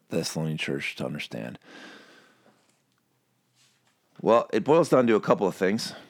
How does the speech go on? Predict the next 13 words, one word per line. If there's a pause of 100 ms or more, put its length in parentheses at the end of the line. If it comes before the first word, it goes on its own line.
(520)
And
the
first
thing
is,
is
about (540)
the, (2250)
um,
the
order
in
which,